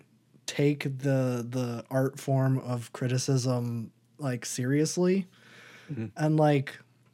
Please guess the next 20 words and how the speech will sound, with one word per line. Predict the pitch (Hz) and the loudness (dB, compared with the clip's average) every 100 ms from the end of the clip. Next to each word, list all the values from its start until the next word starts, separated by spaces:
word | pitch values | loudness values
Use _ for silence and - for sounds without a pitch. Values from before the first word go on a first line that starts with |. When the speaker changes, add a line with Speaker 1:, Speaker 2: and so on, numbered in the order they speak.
| _ _ _ _ _ _ _ | _ _ _ _ _ _ _
Speaker 1:
I | 120 147 151 143 - - | 0 2 2 0 -8 -10
will | 139 139 | 0 0
always | 135 127 139 131 117 | 2 2 2 2 -2
kind | - 127 123 | -6 -6 -4
of | 113 | -6
respect | 117 - 117 - | -6 -6 -8 -8
him | 107 | -12
for | 110 107 | -10 -12
that. | 64 50 - - _ _ _ _ 151 | -12 -14 -20 -20 _ _ _ _ -2
Like, | 135 143 | 2 4
he | |
Speaker 2:
Yeah, | 151 | 6
Speaker 1:
doesn't, | 170 175 165 | 6 6 4
Speaker 2:
I | 165 | 4
mean, | 139 | 2
Speaker 1:
he | - | -4
Speaker 2:
I've, | |
I've | 110 | -6
Speaker 1:
d- | 110 | -4
Speaker 2:
watched | 101 - - | -6 -6 -8